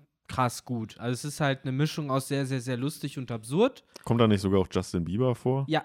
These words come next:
Speaker 1: in der Folge kommt auch Justin Bieber vor.
Speaker 2: Ich glaub, darüber habe ich da mal was gesehen bei Instagram.
Speaker 1: Aber die Serie ist schon echt krass und vor allen Dingen auch, wie man da so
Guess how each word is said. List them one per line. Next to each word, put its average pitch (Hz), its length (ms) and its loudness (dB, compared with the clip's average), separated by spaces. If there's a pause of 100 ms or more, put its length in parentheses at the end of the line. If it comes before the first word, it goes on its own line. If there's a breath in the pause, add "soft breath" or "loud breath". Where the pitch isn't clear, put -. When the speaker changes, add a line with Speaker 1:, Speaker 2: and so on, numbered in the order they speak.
Speaker 1:
in 143 80 -6
der 131 240 -2
Folge 131 240 -2
kommt 123 180 -10
auch 120 80 -4
Justin 123 300 -8
Bieber 170 300 4
vor. 175 340 0 (100)
Speaker 2:
Ich 101 80 -6
glaub, 95 200 2
darüber 98 880 6
habe 92 100 2
ich 90 80 -2
da 92 140 2
mal 90 160 2
was 85 160 -4
gesehen 85 380 -2
bei 80 100 -4
Instagram. 82 760 -8
Speaker 1:
Aber 123 760 -2 (180)
die 143 100 0
Serie 185 220 4
ist 156 80 0
schon 147 160 -2
echt - 360 -6
krass - 440 -2
und 135 240 -10
vor 131 140 -2
allen 123 200 -2
Dingen 123 220 -4
auch, 117 320 -2
wie 127 140 -10
man 117 500 -4
da 110 320 0
so 110 480 -4